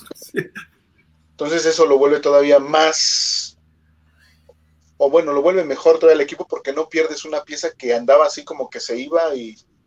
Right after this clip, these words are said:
Speaker 2: había dudas, ¿no? Entonces, qué bueno que se quedó.
Speaker 1: ¿Sabes qué impresión me da lo de Gesicki? Ahorita voy contigo, Antón, pero este, me da la impresión que, eh, los últimos juegos le dieron ya un poco más de balones. Como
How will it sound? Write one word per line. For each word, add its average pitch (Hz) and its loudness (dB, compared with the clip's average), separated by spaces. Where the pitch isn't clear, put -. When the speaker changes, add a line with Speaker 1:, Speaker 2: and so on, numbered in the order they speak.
Speaker 2:
había 131 4
dudas, 120 2
¿no? 156 -2
Entonces, - -10
qué - -2
bueno 156 6
que - -12
se - -12
quedó. 117 -2
Speaker 1:
¿Sabes 202 0
qué 196 -2
impresión 180 -2
me 165 -2
da 147 2
lo 170 0
de 131 0
Gesicki? 139 -4
Ahorita 151 0
voy 156 -2
contigo, 139 -2
Antón, 151 -4
pero 120 -2
este, 113 -10
me 139 0
da 147 4
la 175 2
impresión 156 0
que, 127 0
eh, 123 -2
los 139 -8
últimos 170 0
juegos 156 0
le 135 -2
dieron 156 0
ya 151 2
un 156 -4
poco 156 -2
más 139 -2
de 117 -2
balones. 123 -6
Como 127 -2